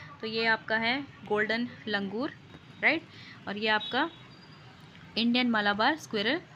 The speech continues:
right। और फिर ये आपकी golden cat, okay। आगे देखते हैं grizzled, grizzled giant squirrel, right। तो अब इस, अ, grizzled giant squirrel, अ,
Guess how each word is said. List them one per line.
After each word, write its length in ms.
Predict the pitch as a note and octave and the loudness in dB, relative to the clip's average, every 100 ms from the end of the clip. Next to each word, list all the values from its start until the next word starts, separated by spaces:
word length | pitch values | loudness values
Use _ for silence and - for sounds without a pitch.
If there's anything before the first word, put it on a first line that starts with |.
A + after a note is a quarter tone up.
| - - - G#3+ | -20 -20 -8 0
right। 240 | C4 D4+ - | 0 0 -2
और 140 | G#3+ | -2
फिर 200 | G#3+ A#3 | -2 -4
ये 180 | G#3+ G#3+ | -2 -2
आपकी 600 | G#3+ - C#4+ G4 - - | -2 -2 -6 -6 -10 -8
golden 400 | G3+ G#3 G#3 G3+ | 0 0 2 0
cat, 260 | F#3+ E3+ F3 - - - | 0 -2 -4 -10 -20 -12
okay। 180 | A#3 F#4 A4 - - - - - - - - - | -8 -8 -8 -12 -20 -20 -20 -20 -20 -20 -20 0
आगे 260 | - A#3 A3+ | 2 4 4
देखते 280 | G3+ F#3+ F#3+ | 0 0 -2
हैं 240 | G3+ G3 G3 - G#3 | 0 -4 -6 -10 -4
grizzled, 460 | A3 A#3+ C#4+ D4 D4 - - - | -2 2 2 2 0 -14 -20 -14
grizzled 480 | G3+ G3+ A#3 C4 C4+ | -8 -4 2 4 4
giant 380 | G#3 G3 G3+ A3+ | 4 2 2 -2
squirrel, 420 | - G3+ F#3 F3+ - - - - - | -4 -2 -2 -2 -10 -14 -8 -8 -4
right। 240 | G#3 C4 C#4+ - - - | 0 0 0 -10 -14 -4
तो 80 | |
अब 180 | A3+ G#3+ - - | 0 0 -4 -8
इस, 300 | A3+ - - | -8 -8 -2
अ, 340 | G3+ G3 F#3+ F#3+ - - - - - - - - - - | 0 2 2 -2 -10 -20 -20 -20 -20 -20 -20 -20 -12 -4
grizzled 400 | G#3+ A3 A#3+ B3+ | -4 -2 -2 0
giant 280 | A#3 A3 A3+ | 0 0 -4
squirrel, 380 | - A3 A3+ A#3+ - - - | -4 -2 -2 -4 -12 -20 -8
अ, 100 | - | -4